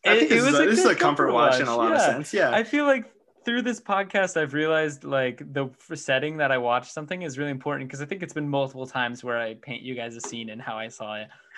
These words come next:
Speaker 2: This
Speaker 1: <laughs>
Speaker 2: one was on the coldest day of, uh, Nova so far. It was on Sunday, and it was, like, I'm cold. I'm gonna bundle up,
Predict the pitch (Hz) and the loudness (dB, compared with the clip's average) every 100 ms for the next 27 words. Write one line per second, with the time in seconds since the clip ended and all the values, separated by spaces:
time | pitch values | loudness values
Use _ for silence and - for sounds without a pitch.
0 | - 135 185 214 160 143 131 127 127 - | -12 -4 -2 -2 -2 0 0 -2 -8 -10
1 | - 143 143 160 143 - - 160 180 180 | -10 -8 -2 -2 -2 -6 -2 -2 -2 -4
2 | 151 135 147 143 131 123 - 131 131 127 | -4 -2 0 2 0 -4 -8 -6 -4 -2
3 | 127 123 120 117 131 131 139 135 120 113 | -2 0 0 -2 -6 -6 -4 -2 -4 -4
4 | 131 127 127 120 117 113 113 - 131 127 | -6 -4 -4 -2 -2 -4 -8 -12 -10 -10
5 | 123 123 120 120 113 - 135 135 127 113 | -6 -6 -6 -8 -10 -4 -4 -2 -4 -2
6 | 110 107 107 _ _ _ 127 123 120 120 | -4 -8 -14 _ _ _ -8 -6 -6 -8
7 | 127 131 123 127 120 113 110 _ _ _ | -8 -8 -6 -6 -6 -6 -12 _ _ _
8 | _ _ _ _ _ - 135 160 151 143 | _ _ _ _ _ -2 -2 -2 -6 -2
9 | 139 135 135 131 131 - 139 143 139 127 | 0 0 -2 -4 -6 -8 -6 -4 -4 -4
10 | 120 135 143 151 143 135 127 123 - | -2 -2 -2 -2 0 0 0 -2 -10